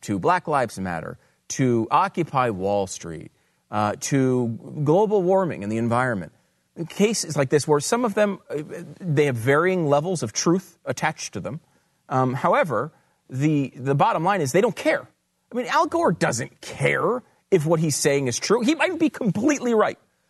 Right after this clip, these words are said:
but he doesn't care. He cares about those under, uh, uh, uh, the, the,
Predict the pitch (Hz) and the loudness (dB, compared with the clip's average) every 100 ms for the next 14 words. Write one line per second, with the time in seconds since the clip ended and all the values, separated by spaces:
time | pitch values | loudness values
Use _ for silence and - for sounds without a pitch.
0 | - 349 415 240 139 - 98 123 165 240 | 0 4 4 0 -6 -8 -4 -4 -6 -6
1 | 220 269 262 214 196 170 165 - - - | 0 0 2 0 0 2 0 -2 -12 0
2 | - 208 202 - - 131 123 117 120 - | 2 4 2 0 0 0 0 -2 -2 -4
3 | 92 135 135 - - 107 92 | -6 -4 -4 -4 -8 -6 -6